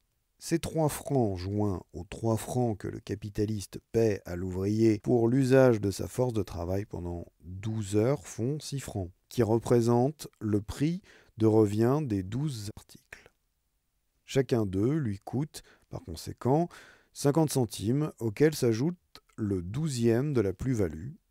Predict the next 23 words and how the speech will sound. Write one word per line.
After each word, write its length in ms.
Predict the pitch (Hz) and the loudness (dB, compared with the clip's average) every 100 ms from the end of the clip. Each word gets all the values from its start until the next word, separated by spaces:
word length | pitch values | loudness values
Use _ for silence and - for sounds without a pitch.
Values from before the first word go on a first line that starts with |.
| _ | _
c'est-à-dire 400 | _ - - - - | _ -20 -18 -18 -18
trois 220 | - 101 | -14 -12
francs, 320 | - 123 160 - _ - - _ _ _ - | -6 -4 -4 -8 _ -20 -20 _ _ _ -10
soit 340 | - 135 175 | 2 6 6
vingt-cinq 460 | 143 143 139 147 139 | 6 4 4 2 2
centimes. 400 | 123 104 - - _ _ | -2 -2 -8 -18 _ _
Chaque 260 | - 123 | -4 -2
article 440 | 101 - 110 143 - | -2 -2 -2 -2 -6
a 120 | - 98 | -8 -4
donc 240 | 123 165 | -2 -2
une 120 | 113 | -2
valeur 260 | 90 92 135 | -2 0 0
de 240 | 104 123 - | 0 -2 -6
soixante-quinze 720 | - 120 113 104 90 92 110 | -6 -2 -2 -4 -6 -6 -6
centimes. 360 | - 98 - - _ _ _ _ _ _ _ _ _ _ _ _ _ _ _ _ _ - | -8 -14 -16 -20 _ _ _ _ _ _ _ _ _ _ _ _ _ _ _ _ _ -14
Le 120 | 131 | -4
capitaliste 800 | 156 220 220 208 233 - - - _ - | 0 2 4 4 2 -2 -14 -16 _ 0
a 100 | 139 | 4
maintenant 400 | 160 170 196 202 | 4 4 2 4
besoin 560 | 139 131 135 160 202 | 4 6 4 4 2
d'obtenir 720 | 202 131 123 131 123 143 175 135 | 2 2 2 2 2 2 2 2
un 160 | 104 | 0
débit 640 | 98 113 110 110 143 180 | 0 -2 -2 -4 -2 -4